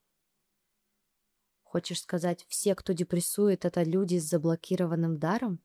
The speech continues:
изумилась я. Беляна кивнула и ответила важно: «Не все, но некоторые». Звучало невероятно, дико и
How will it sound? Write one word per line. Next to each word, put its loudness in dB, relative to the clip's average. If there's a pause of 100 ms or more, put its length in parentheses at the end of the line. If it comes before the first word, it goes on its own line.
(400)
изумилась 0
я. -4 (580)
Беляна 6
кивнула 4
и 4
ответила 2
важно: -4 (720)
«Не 10
все, 0 (720)
но 6
некоторые». 2 (1080)
Звучало 4
невероятно, 4
дико 0
и 2